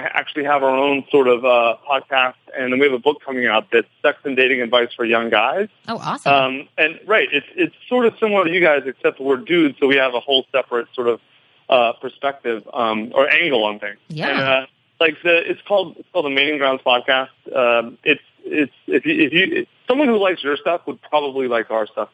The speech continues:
Speaker 1: too.
Speaker 2: Okay.
Speaker 1: Um, and you can find it on iTunes, anywhere. It's, it's all there.
Speaker 2: So what was it called again? Mating?
Speaker 1: The Mating Ground
Speaker 2: The Mating
Speaker 1: Podcast.
Speaker 2: Ground.
Speaker 1: Yeah.
Speaker 2: Okay, got it. So people
Speaker 1: Right.
Speaker 2: go listen to The Mating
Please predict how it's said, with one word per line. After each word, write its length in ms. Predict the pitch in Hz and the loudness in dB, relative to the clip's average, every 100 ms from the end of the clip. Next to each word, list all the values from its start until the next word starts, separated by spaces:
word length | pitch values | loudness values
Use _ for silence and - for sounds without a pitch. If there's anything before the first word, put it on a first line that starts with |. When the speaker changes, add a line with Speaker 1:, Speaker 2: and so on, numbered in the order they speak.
| - | -6
Speaker 1:
too. 160 | 143 - - | -6 -6 -16
Speaker 2:
Okay. 220 | 214 220 233 - | -16 -14 -14 -2
Speaker 1:
Um, 420 | 123 117 117 113 _ _ - | 0 2 -2 -6 _ _ -2
and 120 | 147 | 0
you 80 | 156 | 0
can 140 | 147 | 0
find 240 | 160 147 | 0 0
it 60 | 143 | 0
on 60 | 135 120 127 | 0 0 0
iTunes, 420 | 131 131 131 123 | -2 -2 -2 -2
anywhere. 360 | 123 120 117 | -2 0 0
It's, 120 | 117 - - - | -2 -8 -20 -10
it's 140 | 131 - | -8 0
all 160 | 123 | 0
there. 220 | 113 113 - _ | 2 -4 -8 _
Speaker 2:
So 140 | - | -8
what 160 | 214 226 | -4 -2
was 100 | 262 | -4
it 80 | 285 | -6
called 200 | 262 277 | -8 -8
again? 280 | 294 277 180 | -6 -4 -2
Mating? 600 | 180 196 220 226 214 196 _ _ _ _ _ _ _ _ | -4 -6 -6 -6 -6 -10 _ _ _ _ _ _ _ _
Speaker 1:
The 100 | 147 | 0
Mating 300 | 165 180 151 | 2 2 0
Ground 280 | 117 107 104 | -4 -10 -10
Speaker 2:
The 100 | 190 | -8
Mating 360 | 190 214 247 214 | -6 -4 -6 -8
Speaker 1:
Podcast. 60 | 175 | -8
Speaker 2:
Ground. 300 | 170 151 110 | -10 -8 -8
Speaker 1:
Yeah. 60 | 165 | -10
Speaker 2:
Okay, 160 | 185 | -12
got 280 | 165 180 151 | -8 -8 -8
it. 60 | 151 | -10
So 120 | 165 | -10
people 280 | 196 165 156 | -4 -4 -4
Speaker 1:
Right. 80 | |
Speaker 2:
go 280 | 151 190 214 | -6 -4 -4
listen 320 | 190 185 185 175 | -6 -8 -8 -8
to 140 | 180 | -8
The 160 | 160 165 | -6 -8
Mating 760 | 151 143 147 143 139 143 156 | -6 -8 -10 -10 -10 -10 -12